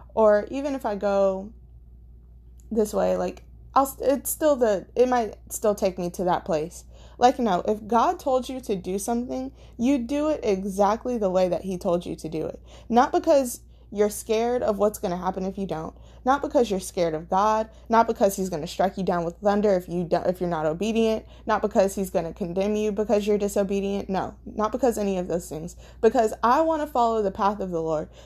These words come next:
Because the path that the Lord has set out on me, he knows that it's the right way. And he knows where it's gonna take me. You know, I never understood Jeremiah twenty-nine eleven.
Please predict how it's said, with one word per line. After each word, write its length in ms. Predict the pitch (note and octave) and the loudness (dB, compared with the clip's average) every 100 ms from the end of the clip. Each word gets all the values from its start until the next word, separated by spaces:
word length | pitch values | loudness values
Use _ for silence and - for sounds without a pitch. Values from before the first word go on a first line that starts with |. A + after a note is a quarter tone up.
| - | -2
Because 240 | A#3+ A#3+ | 2 2
the 80 | G3+ | 2
path 300 | G3 A#3 C#4+ | 2 2 4
that 140 | C4+ | 2
the 80 | G#3+ | 0
Lord 240 | G3 G#3 A3+ | 4 2 2
has 180 | G3 | -2
set 180 | - G3+ | 2 2
out 220 | F#3+ F#3+ | 2 0
on 160 | - A3 | 0 -2
me, 180 | A#3+ B3+ - - | -2 -6 -16 -6
he 240 | B3+ C#4+ | 2 4
knows 360 | D#4 A#3 G#3+ G3+ | 6 6 6 2
that 140 | F3+ | -2
it's 160 | E3+ - | -4 -6
the 120 | E3 | -4
right 220 | D#3+ D3+ | -4 -4
way. 300 | E3+ D3 - - - - - - - - - - - - | -6 -10 -12 -20 -20 -20 -20 -20 -20 -20 -20 -20 -20 0
And 160 | A3+ A3 | 2 4
he 220 | A#3+ E4 | 4 4
knows 280 | D#4+ B3 B3+ | 6 6 4
where 160 | G#3 F#3 | 2 0
it's 160 | F3+ | -2
gonna 240 | - E3 E3+ | -8 -8 -8
take 280 | - D#3 | -10 -14
me. 260 | - E3 E3+ - - - - - - - - - - | -14 -16 -18 -20 -20 -20 -20 -20 -20 -20 -20 -14 0
You 100 | B3+ | 4
know, 100 | C4 | 4
I 120 | C4 | 4
never 220 | D4+ F4+ | 2 2
understood 840 | F4 D4 C4 - A3 G#3 F#3+ F#3 - G3 | 0 0 -2 0 2 2 0 -4 -14 -2
Jeremiah 500 | A3 G3+ F#3+ F3+ F3+ | 0 2 0 0 -2
twenty-nine 480 | F#3+ F3 E3+ E3 | -4 -4 -4 -6
eleven. 460 | D#3+ D#3 - F#3 F#3 | -6 -6 -8 -10 -12